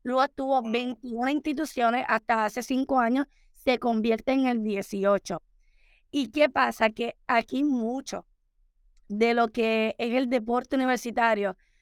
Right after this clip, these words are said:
eh, como la, el atletismo, la natación, eh, el judo, tenis de mesa,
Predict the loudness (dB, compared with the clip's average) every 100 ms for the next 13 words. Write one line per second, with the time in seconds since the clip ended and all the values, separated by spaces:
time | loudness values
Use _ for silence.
0 | _ -6 -4 -2 -2 -4 -4 -4 -6 -8
1 | -4 0 2 4 2 2 2 2 2 -2
2 | -2 0 2 2 2 2 2 0 -2 -6
3 | -8 -4 2 4 4 4 2 0 -4 _
4 | _ _ -2 0 0 -2 -2 -4 -4 -6
5 | -4 -2 0 0 2 0 -2 -4 -2 -2
6 | -2 -2 -2 -4 -8 -4 0 0 0 -2